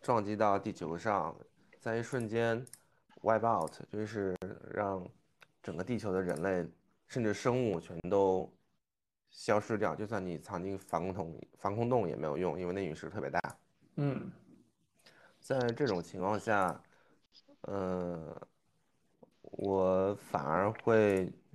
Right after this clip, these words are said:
Speaker 1: 去做完全相反的事情，就是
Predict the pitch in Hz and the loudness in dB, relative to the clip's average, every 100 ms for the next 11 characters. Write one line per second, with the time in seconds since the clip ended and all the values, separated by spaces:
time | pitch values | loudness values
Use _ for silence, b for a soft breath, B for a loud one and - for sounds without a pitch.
0 | - B B B B B - 123 110 120 | -20 B B B B B -4 0 4 4
1 | 98 101 120 107 113 127 131 117 98 - | 6 6 4 0 2 2 4 2 0 -2
2 | 87 - 101 - 85 85 85 98 101 90 | -8 -4 -4 -2 -6 -6 -4 -4 -2 0
3 | 82 76 | -2 -4